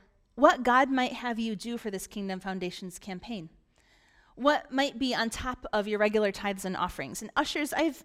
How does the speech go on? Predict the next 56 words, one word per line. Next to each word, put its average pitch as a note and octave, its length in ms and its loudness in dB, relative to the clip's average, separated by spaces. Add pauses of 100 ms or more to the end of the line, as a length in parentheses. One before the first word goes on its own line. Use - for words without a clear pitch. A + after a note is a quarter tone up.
(140)
I C#4+ 140 2
have D4+ 300 2
for, A#3+ 280 -8 (200)
I've A#3 140 0
asked A#3+ 260 -4
you B3+ 60 -6
to A3+ 220 -4
bring, G3+ 440 -2
um, D#3+ 360 -2 (520)
the F3 420 0 (260)
commitment - 360 -2
cards. E3+ 300 0
Yes, F3+ 180 0
ushers, A#3 300 -2
if A#3+ 100 -6
you C#4+ 60 -4
would C4 80 -6
pass - 260 -4
out A3 140 0
those G3 160 -4
commitment - 400 -6
cards G3 300 -4
so G3+ 80 -8
that F3+ 100 -2
people G3+ 240 -6
can, G3 180 -8 (380)
can A#3+ 140 -2
take A#3 240 -2
them A3+ 140 0
home. A#3+ 180 0
I'm B3 80 2
not C#4 120 4
gonna C#4 140 0
ask A#3+ 240 -2
you C4 60 -8
to B3 60 -6
fill B3+ 180 -2
them A#3+ 100 -4
out A#3 180 -2
today. B3 360 6 (520)
I'm B3 100 2
gonna B3 120 2
ask - 240 0
you C4+ 60 -2
to A#3 100 2
take - 320 -4
them A3+ 160 2
home C4 400 0
and G#3+ 140 -4
to A3+ 100 -4
pray C4+ 320 2
on G#3+ 160 4
them G3 240 2
and F#3 140 -6
to G3+ 80 -2
think A#3 360 0